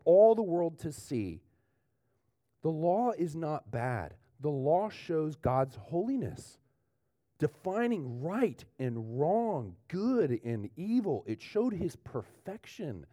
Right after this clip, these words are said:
and it shows his one standard of living for all people. It is perfection. This is a holy, holy, holy God, and the law showed God's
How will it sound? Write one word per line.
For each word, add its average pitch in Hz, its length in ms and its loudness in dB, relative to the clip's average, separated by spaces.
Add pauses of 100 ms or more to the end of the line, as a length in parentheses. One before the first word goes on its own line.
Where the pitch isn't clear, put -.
(440)
and 151 80 -4
it 156 80 -8
shows 214 320 0
his 214 260 0
one 208 600 0
standard 160 760 -4 (360)
of 151 160 4
living 156 400 2
for 131 200 -4
all 170 260 6
people. 160 480 -4
It 143 180 -4
is 151 240 -2
perfection. - 920 -12 (720)
This 226 160 -6
is 170 140 -6
a 98 160 -2
holy, 208 680 -2 (100)
holy, 98 540 -2 (100)
holy 151 600 -2 (320)
God, 110 400 2 (100)
and 190 240 -2
the 202 60 -2
law 120 340 0
showed 120 300 -6
God's 120 260 -4